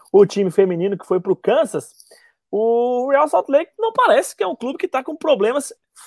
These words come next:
extra-campo, né, Vinícius? Pelo menos o pessoal começou muito bem lá. Krajlak, Rubio.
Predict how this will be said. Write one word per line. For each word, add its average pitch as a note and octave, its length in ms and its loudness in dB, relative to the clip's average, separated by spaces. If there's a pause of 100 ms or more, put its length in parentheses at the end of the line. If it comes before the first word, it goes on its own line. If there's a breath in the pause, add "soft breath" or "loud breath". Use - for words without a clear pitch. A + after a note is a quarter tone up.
(100)
extra-campo, D#4 680 2
né, C4+ 80 2
Vinícius? F#3+ 320 -4 (280)
Pelo G3 160 -2
menos A#3+ 220 -6
o - 400 -20
pessoal A#3+ 220 -2
começou C#4+ 360 -2
muito D#4+ 280 4
bem B3+ 200 4
lá. G3 240 2 (120)
Krajlak, F#3 680 2
Rubio. G#3 520 -2